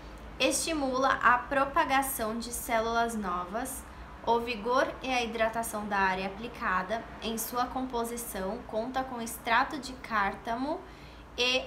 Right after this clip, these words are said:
ácido hialurônico, conferindo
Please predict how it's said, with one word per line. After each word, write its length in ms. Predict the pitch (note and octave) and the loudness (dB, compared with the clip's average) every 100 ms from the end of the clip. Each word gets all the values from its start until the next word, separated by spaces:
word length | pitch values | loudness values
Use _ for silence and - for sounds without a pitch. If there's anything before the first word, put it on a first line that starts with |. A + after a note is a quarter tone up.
| - | 6
ácido 640 | A#3 B3 B3+ - C4 C#4 - | 8 8 6 -4 -2 -2 0
hialurônico, 880 | B3+ B3 B3 C#4 C4+ G3+ F#3 F#3 - | 2 4 4 0 -2 -2 -4 -8 -10
conferindo 1040 | - B3 C4+ D4+ C#4+ A#3+ A#3 A3+ C4+ G4 | -6 -6 -4 -4 -4 -4 -4 -2 -2 -2